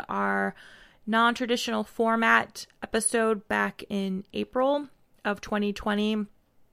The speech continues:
for the, uh, Professional Book Nerds Reading Challenge last year, a colleague of ours mentioned Sadie, and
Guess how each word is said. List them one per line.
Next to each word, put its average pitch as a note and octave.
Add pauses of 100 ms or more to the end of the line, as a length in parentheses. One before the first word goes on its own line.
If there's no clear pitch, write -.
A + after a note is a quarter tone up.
(600)
for G#3
the, F#3+ (100)
uh, F#3+ (160)
Professional G#3
Book G3
Nerds G3+
Reading A3
Challenge G#3
last G#3+
year, G#3 (680)
a G3+
colleague G3+
of G3+
ours G3+
mentioned A3
Sadie, A3+ (140)
and G3